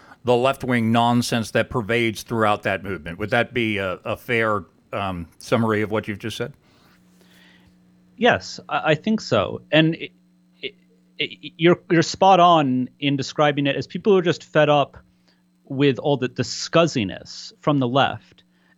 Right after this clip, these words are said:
Speaker 2: Note, you don't actually have to be especially traditionalist or right reactionary yourself to be a part of Liberty Plus. You just have to have the common sense not to countersignal,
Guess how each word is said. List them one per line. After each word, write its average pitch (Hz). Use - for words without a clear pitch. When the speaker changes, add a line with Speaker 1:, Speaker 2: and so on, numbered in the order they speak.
Speaker 2:
Note, 196
you 151
don't 262
actually 185
have 156
to -
be 131
especially 143
traditionalist 120
or 113
right 139
reactionary 131
yourself 113
to 135
be 135
a 143
part 139
of 117
Liberty 117
Plus. -
You 160
just 185
have 202
to 185
have 160
the 139
common 156
sense 127
not 139
to -
countersignal, 107